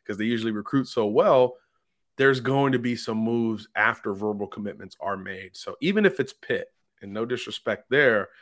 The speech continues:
I do think there's gonna be a lot of pushes for Akeem Williams, especially if he keeps playing the way that he,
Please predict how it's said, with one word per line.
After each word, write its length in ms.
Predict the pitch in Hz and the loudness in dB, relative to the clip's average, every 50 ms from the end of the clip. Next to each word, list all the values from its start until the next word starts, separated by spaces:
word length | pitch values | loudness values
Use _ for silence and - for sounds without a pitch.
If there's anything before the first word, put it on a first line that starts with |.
| _ _ _ _ _ _ _ - | _ _ _ _ _ _ _ -2
I 120 | 120 120 | -2 -2
do 180 | 104 113 123 113 | 0 -2 -4 -2
think 180 | - 117 107 | -2 -4 -4
there's 140 | 113 110 107 | -4 -6 -4
gonna 160 | - 107 104 | -4 -4 -4
be 100 | 107 107 | -2 -2
a 60 | 98 | -2
lot 160 | 101 107 107 101 | 0 0 0 0
of 120 | - - | -2 -4
pushes 440 | - - 113 - - 101 98 92 - | -6 -6 -4 -4 -6 -8 -10 -10 -12
for 300 | - - - 107 101 98 | -14 -8 -4 -2 -2 0
Akeem 380 | 95 98 - - - 113 107 | -2 -2 -4 -6 -8 -6 -6
Williams, 240 | 104 104 104 104 98 | -4 -4 -4 -6 -6
especially 320 | 95 - - - 120 - - | -6 -2 -2 -2 -2 -2 -6
if 80 | 110 110 | -6 -6
he 60 | 107 | -6
keeps 260 | - - 123 110 - | -6 -8 -10 -12 -10
playing 320 | - - 120 117 113 107 | -8 -6 -4 -2 -2 -4
the 80 | 101 98 | -4 -6
way 220 | 101 107 104 101 | -4 -4 -4 -4
that 160 | 98 101 98 101 | -4 -4 -8 -8
he, 120 | 98 95 | -10 -12